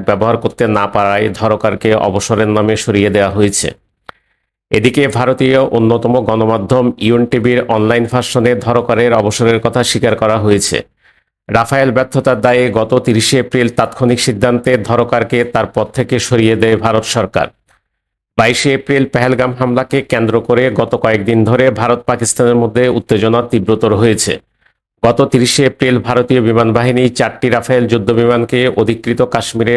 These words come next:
টহল দিতে দেখা গেছে। এরপর পাকিস্তান এয়ারফোর্সের বিমানগুলো তাৎক্ষণিকভাবে ভারতীয় যুদ্ধবিমানগুলো দেখতে পায়। পাকিস্তান এয়ারফোর্সের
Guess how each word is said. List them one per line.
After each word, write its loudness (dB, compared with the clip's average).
টহল 0
দিতে 0
দেখা -2
গেছে। -2
এরপর 2
পাকিস্তান -2
এয়ারফোর্সের 0
বিমানগুলো 2
তাৎক্ষণিকভাবে -2
ভারতীয় 0
যুদ্ধবিমানগুলো 2
দেখতে -4
পায়। -2
পাকিস্তান 0
এয়ারফোর্সের 0